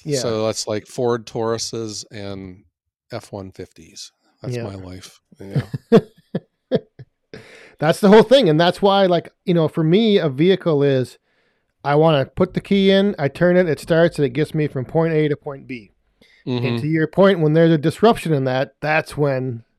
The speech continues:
Speaker 1: the aggravation just builds. And
Speaker 2: Yeah, I think I take decent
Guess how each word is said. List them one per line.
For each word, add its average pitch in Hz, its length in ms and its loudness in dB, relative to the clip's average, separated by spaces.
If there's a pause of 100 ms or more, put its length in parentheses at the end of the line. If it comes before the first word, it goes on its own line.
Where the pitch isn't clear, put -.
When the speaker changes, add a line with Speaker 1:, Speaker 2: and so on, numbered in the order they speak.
(540)
Speaker 1:
the - 180 -14
aggravation 127 720 -6
just 113 260 -14 (800)
builds. 113 460 -10
And 87 220 -20 (840)
Speaker 2:
Yeah, 117 440 -4 (160)
I 233 240 2
think 190 320 -2
I 123 100 0
take - 360 -6 (340)
decent 131 560 -6